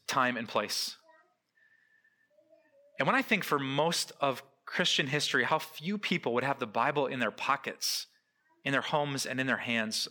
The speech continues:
uh, I'm just humbled by that fact. Wh-, why are we here and why are we now? God, only you can answer that question, but I know we have a privilege that so many followers of Jesus have not had for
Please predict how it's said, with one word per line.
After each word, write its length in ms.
uh, 200
I'm 120
just 280
humbled 400
by 140
that 160
fact. 320
Wh-, 220
why 220
are 100
we 140
here 380
and 240
why 80
are 80
we 80
now? 420
God, 160
only 140
you 80
can 100
answer 220
that 120
question, 300
but 80
I 60
know 180
we 160
have 300
a 100
privilege 480
that 180
so 180
many 180
followers 440
of 100
Jesus 400
have 140
not 220
had 320
for 180